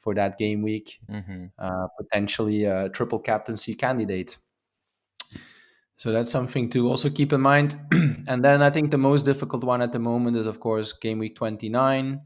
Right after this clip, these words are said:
Speaker 1: where we don't have the full picture yet, but this will be the game in which we will have most, uh, blank games. Currently, there are just, uh, four teams confirmed with a game.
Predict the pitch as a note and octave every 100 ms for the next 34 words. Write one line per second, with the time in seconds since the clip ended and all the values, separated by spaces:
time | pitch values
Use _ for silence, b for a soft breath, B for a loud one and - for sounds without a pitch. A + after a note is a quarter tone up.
0 | b b b b - A2+ G#2+ G#2+ G#2+ A#2
1 | A#2+ A2+ - A2+ - A2+ - A#2+ - A#2+
2 | A#2 A#2+ - G#2 G2+ G#2+ G#2 A2+ G#2 G#2
3 | G2 G#2 G#2 G#2 G2+ G#2 G2+ - G2 G2
4 | F#2+ F#2+ G2 G#2+ G2+ - - - F#2+ F#2+
5 | G2 G2 G#2 G2+ G#2+ - - G#2+ G#2+ G#2+
6 | - - b b b b b _ - C#3
7 | C#3+ C#3+ C3+ B2+ A#2 B2+ B2 - B2 A#2+
8 | A#2+ D3 C#3 D3 D3+ D#3+ - - B2+ C3+
9 | B2 A#2+ B2+ B2+ B2 A#2+ A#2 A#2+ C3 C3
10 | C#3